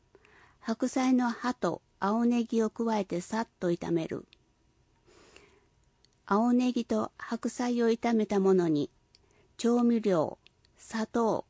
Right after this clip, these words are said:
小さじ二、醤油大さじ一点五、胡椒少々を加え、最後にごま油を回しかけて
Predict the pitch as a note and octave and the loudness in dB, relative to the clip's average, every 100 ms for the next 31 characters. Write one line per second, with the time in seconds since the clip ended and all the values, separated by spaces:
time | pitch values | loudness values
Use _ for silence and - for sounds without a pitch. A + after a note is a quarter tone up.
0 | - G#3 - A3 A3+ G#3+ G3+ G3 - - | -10 -8 -4 -2 0 0 4 4 2 -2
1 | _ _ _ _ - A#3+ A#3 A#3 A3+ A#3 | _ _ _ _ -6 0 2 2 2 0
2 | A3+ _ _ _ - G#3 A3+ A3+ A3 G#3+ | -2 _ _ _ -4 0 0 0 -2 -2
3 | G3 - _ - A3+ A#3 - F#3 E3+ D#3+ | -2 -4 _ -8 -8 -8 -2 2 2 0
4 | E3 E3 - _ _ _ _ - G#3 G#3+ | -2 -4 -6 _ _ _ _ -8 -4 -2
5 | - A#3+ E3+ - - - A3+ G#3 - E3+ | 0 0 0 -4 -8 -4 -2 -2 -2 -4
6 | D3+ - _ _ _ _ - A3+ - _ | -4 -10 _ _ _ _ -4 -2 -4 _
7 | - G#3 G3+ F#3+ D3+ - _ _ - A3 | -4 -2 0 -2 -4 -8 _ _ -12 -6
8 | A#3 A#3 G3 F3+ D#3+ F#3 G3+ G#3+ A3+ A#3 | -4 0 4 4 4 2 2 2 0 0
9 | G#3+ F#3+ E3 E3+ G3 A3 - - G#3 F#3+ | 0 0 -2 0 0 0 -4 -8 -6 -6
10 | - B2 | -6 -8